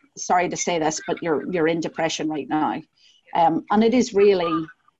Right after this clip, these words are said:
um, yeah, it's really challenging, um, because you do want to just hide away from people. And normally I'm very extroverted and, um, I also, um,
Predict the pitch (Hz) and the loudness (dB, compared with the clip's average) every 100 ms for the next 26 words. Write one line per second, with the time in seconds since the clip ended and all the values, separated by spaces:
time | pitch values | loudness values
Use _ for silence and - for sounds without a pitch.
0 | _ _ - 175 170 165 160 _ _ _ | _ _ -8 -2 -2 -2 -6 _ _ _
1 | _ - _ - 220 - - 202 233 247 | _ -20 _ -2 0 0 -2 -2 2 4
2 | 220 202 220 202 190 170 139 147 - - | 4 2 2 2 0 -4 -6 -8 -10 -18
3 | 277 320 180 175 170 - 208 202 196 220 | -16 -4 2 2 0 -6 -4 0 0 2
4 | 220 262 208 160 - 170 175 170 - _ | 2 4 4 0 -6 -16 -18 -18 -20 _
5 | - 196 185 165 170 170 160 160 160 - | -6 -2 -2 -2 -4 -4 -8 -8 -10 -10
6 | 156 _ _ _ - 190 190 - 202 202 | -16 _ _ _ -2 2 2 2 2 4
7 | 240 254 208 170 160 175 165 - 190 196 | 6 6 4 2 0 -4 -4 0 -2 -2
8 | - 202 196 202 214 190 - - _ _ | -2 0 2 2 2 0 -6 -20 _ _
9 | - 175 175 165 165 160 - _ _ _ | -4 0 2 4 2 -2 -8 _ _ _
10 | - 175 165 160 - _ - _ _ _ | -4 -2 0 -2 -4 _ -20 _ _ _
11 | _ _ 208 196 208 226 - 190 180 170 | _ _ 2 4 4 2 2 0 0 -2
12 | - 180 175 165 | -6 -6 -4 -4